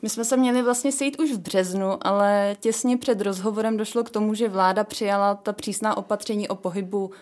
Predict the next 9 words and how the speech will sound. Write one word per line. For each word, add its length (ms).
osob, 500
a 60
proto 260
jsme 180
rozhovor 400
přesunuli. 720
Co 140
vlastně 340
dělal 500